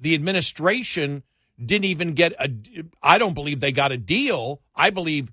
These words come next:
the administration lied to the American public, and that's why the Iranian president was so clear last night, "Oh, we'll use the money wherever we want to use the money. We decide."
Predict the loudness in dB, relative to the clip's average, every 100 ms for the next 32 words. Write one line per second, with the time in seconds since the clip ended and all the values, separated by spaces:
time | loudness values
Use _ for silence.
0 | _ -4 -2 -4 -4 -4 -4 -6 -2 0
1 | 2 0 -2 -8 -8 -6 -8 -10 -6 -4
2 | -2 -4 -6 _ _ -2 0 2 0 0
3 | -4 -4 -4 -6 0 0 0 -6 -6 -8
4 | -2 -2 -2 -2 -2 0 -4 -6 -8 -8
5 | -8 -10 _ _ _ _ -6 -4 -4 -4
6 | -6 -2 -2 -2 -2 -4 -4 -4 -6 -6
7 | -8 -8 -6 -6 -4 -4 -6 -10 _ _
8 | -10 -8 -6 -2 2 2 0 -4 -10